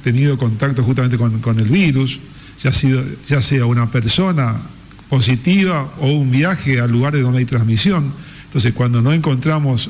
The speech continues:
ese nexo, se establece que hay una circulación comunitaria. Evaluando la cantidad de personas que,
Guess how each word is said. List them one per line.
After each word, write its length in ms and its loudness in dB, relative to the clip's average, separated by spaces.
ese 280 0
nexo, 560 0
se 680 -2
establece 600 2
que 120 -2
hay 120 2
una 320 0
circulación 560 0
comunitaria. 840 0
Evaluando 680 2
la 160 0
cantidad 440 0
de 100 0
personas 520 0
que, 260 0